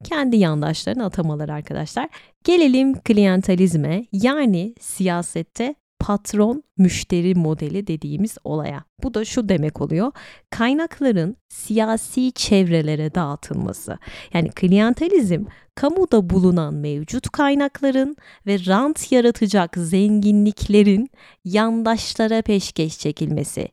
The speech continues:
ihaleler, özelleştirmeler yoluyla peşkeş çekilmesi klientelizm. Yani kısacası devlete sırtını dayayan, işte kayrılan grubun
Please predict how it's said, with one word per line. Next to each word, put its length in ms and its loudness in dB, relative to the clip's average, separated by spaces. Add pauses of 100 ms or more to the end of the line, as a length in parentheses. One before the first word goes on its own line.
ihaleler, 880 -2
özelleştirmeler 1200 0
yoluyla 640 4 (340)
peşkeş 420 -4
çekilmesi 480 -10
klientelizm. 640 -8 (400)
Yani 600 4
kısacası 760 -4 (100)
devlete 680 2
sırtını 640 0
dayayan, 540 -2
işte 180 -14
kayrılan 840 2
grubun 480 -4